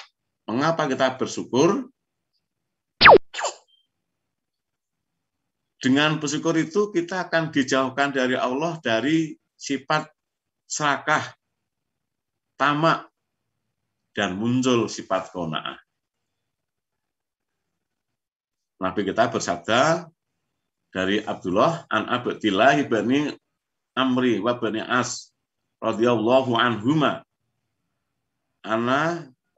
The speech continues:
Rasulullah sallallahu alaihi wasallam qala, "Qad aflaha man aslama wa ruziqa kafafan wa qana'ahu Allahu bima ata."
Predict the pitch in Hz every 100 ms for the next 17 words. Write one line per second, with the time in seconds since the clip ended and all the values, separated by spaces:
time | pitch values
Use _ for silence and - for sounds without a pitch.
0 | - 107 117 120 117 113 113 127 147 151
1 | - 139 131 131 - 170 175 135 120 127
2 | 127 123 160 151 139 - 123 - 139 143
3 | 135 120 113 113 107 104 165 165 127 113
4 | 113 - 139 147 - 156 208 - _ _
5 | _ _ 104 95 147 143 127 117 110 117
6 | 101 113 120 117 113 104 101 - - 80
7 | 76